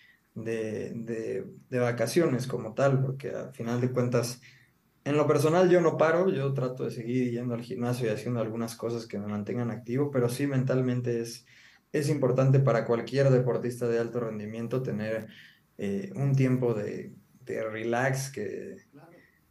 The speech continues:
Speaker 1: donde no tengas presión, donde no, no estés compitiendo todo el tiempo. Entonces,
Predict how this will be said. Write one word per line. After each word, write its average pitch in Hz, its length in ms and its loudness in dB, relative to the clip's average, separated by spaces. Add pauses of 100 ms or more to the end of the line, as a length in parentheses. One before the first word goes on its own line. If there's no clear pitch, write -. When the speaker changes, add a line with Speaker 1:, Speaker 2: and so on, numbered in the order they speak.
(160)
Speaker 1:
donde 120 280 0
no 139 160 4
tengas 135 260 2
presión, 139 440 -4
donde 120 240 0
no, 123 280 -2
no 123 120 -2
estés 127 260 -2
compitiendo 120 720 -4
todo 123 120 0
el 117 140 -2
tiempo. 123 400 0
Entonces, 123 720 -2